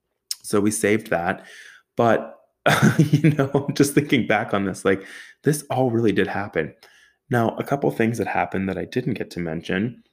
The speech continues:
Part of this trip in that Gambia village, eh, of Tendaba is, um, a real sort of partnership with W and J and the schools there.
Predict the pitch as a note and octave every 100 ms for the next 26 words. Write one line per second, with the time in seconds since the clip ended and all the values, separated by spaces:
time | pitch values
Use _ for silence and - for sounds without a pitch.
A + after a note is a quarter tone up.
0 | _ _ D3 F3+ C3+ G2 - G2 F#2 -
1 | - G2+ G2 - G2+ G#2 G#2 F#2+ F2 F2+
2 | F2+ E2+ E2+ - - - F#2+ - - F#2
3 | - F2+ F2+ A#2 A#2 F2+ F2 - - _
4 | _ _ G2+ G2 F#2+ F#2+ - - G2 F2
5 | F2 - G#2 A2 A#2+ A#2+ - - - -
6 | A2 G#2 F#2+ - - - G2+ - F#2+ F2+
7 | - F2+ - G2 F#2+ G2+ G2+ G2 F2+ F2
8 | E2+ - G#2+ F#2+ F2+ F2+ - _ _ -
9 | - - C#3 C3+ C3+ E2+ E2+ E2+